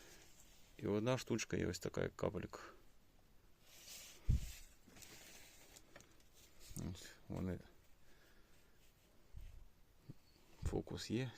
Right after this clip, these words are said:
нема. Видно, що тут нічого не зривалося, все. Вони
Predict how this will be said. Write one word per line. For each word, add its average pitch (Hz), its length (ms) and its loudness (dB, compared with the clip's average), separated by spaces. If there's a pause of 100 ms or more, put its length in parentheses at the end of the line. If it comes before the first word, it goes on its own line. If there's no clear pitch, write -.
нема. 110 360 0 (120)
Видно, 98 280 6
що - 140 -4
тут - 300 -6 (140)
нічого 107 320 8
не 101 80 12
зривалося, 107 580 8
все. - 200 -2 (840)
Вони 90 340 2